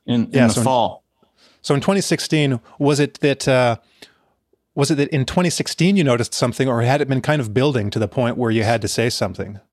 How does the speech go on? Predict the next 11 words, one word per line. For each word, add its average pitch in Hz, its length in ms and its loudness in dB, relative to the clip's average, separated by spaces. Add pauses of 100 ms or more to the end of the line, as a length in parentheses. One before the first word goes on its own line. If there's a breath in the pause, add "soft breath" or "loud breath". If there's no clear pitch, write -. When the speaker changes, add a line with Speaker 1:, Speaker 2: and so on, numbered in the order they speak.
(200)
Speaker 1:
It, - 160 0
it 175 80 2
was 170 200 4
building 139 440 2
a 113 40 0
bit. 98 360 -2 (140)
Um, 113 540 -2 (100)
<clears throat> - 1200 -4
I 135 120 0
had, 131 440 -2
uh, 117 520 0